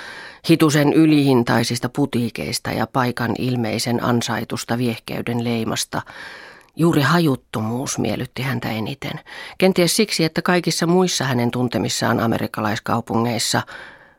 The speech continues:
oli ollut oma ominaishaju. Philadelphiassa haisi ummehtunut mennyt maailma. New Havenissä lemahti välinpitämättömyys.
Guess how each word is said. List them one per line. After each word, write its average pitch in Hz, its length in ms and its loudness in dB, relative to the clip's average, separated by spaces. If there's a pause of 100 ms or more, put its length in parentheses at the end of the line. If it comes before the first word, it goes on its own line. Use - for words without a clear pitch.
(120)
oli 120 220 -2
ollut 117 320 -8
oma 113 360 -2
ominaishaju. - 880 -6 (1160)
Philadelphiassa 147 800 2
haisi 113 340 -2
ummehtunut 117 640 -2
mennyt 113 420 -2
maailma. - 460 -8 (460)
New 147 140 6
Havenissä 120 680 2
lemahti 117 480 -2
välinpitämättömyys. - 1300 -6